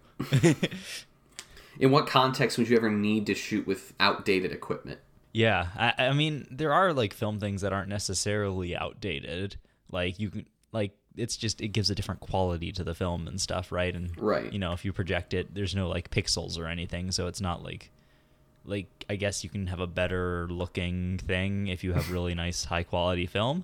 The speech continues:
Speaker 2: Right.
Speaker 1: But you, but also these days, like, if you can shoot in, like, eight K or something, that's not gonna make <laughs> a difference that's at, at all noticeable.
Speaker 2: Exactly, yeah.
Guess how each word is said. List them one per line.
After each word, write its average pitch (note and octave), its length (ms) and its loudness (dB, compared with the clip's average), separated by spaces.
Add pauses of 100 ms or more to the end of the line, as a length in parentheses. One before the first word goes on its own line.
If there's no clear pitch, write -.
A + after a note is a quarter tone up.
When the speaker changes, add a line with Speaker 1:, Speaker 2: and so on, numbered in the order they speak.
(160)
Speaker 2:
Right. E2 380 0
Speaker 1:
But D3 220 -8
you, E3 180 0
but C3+ 140 4
also C3 280 4
these F#2+ 260 2
days, F2+ 280 0
like, F2+ 200 -2 (100)
if G2 200 -6
you A2+ 80 -2
can G#2+ 200 -2
shoot F#2+ 200 -4
in, F#2+ 120 -8
like, F#2 160 -8
eight G2 220 -6
K F2 200 -2
or F2+ 140 -6
something, G2 400 -8
that's F#2+ 240 -6
not - 200 -8
gonna F#2 140 -4
make - 260 -10 (140)
<laughs> - 80 6
a B2 80 6
difference F#2+ 480 -2
that's - 240 -6
at, G2 140 0 (180)
at G2 140 2
all F2+ 160 4
noticeable. F2+ 680 -2 (360)
Speaker 2:
Exactly, - 560 -4
yeah. B1 220 -4